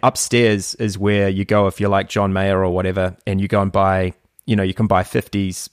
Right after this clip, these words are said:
Fenders and Gibsons and stuff. And they told us, you know, I think I'd read online, like, "You're not gonna get up there,"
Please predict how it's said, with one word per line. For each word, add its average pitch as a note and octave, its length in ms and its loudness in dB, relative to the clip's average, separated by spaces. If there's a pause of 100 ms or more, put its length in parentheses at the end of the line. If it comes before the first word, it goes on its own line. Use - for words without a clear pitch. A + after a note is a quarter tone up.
Fenders G2 540 2
and F#2+ 100 -6
Gibsons G2 400 -4
and F#2+ 100 -6
stuff. - 460 -4 (540)
And B2 160 4
they C#3 80 4
told D#3 260 2
us, - 300 0
you D3+ 180 -2
know, A#2 140 2
I G#2+ 140 0
think C3+ 200 -2
I'd G2+ 160 0
read G#2+ 160 4
online, F#2+ 440 0
like, F#2 380 -8 (760)
"You're B2 120 4
not A#2 140 4
gonna G2+ 140 -4
get F2+ 160 -2
up D#2+ 140 -4
there," E2+ 200 -4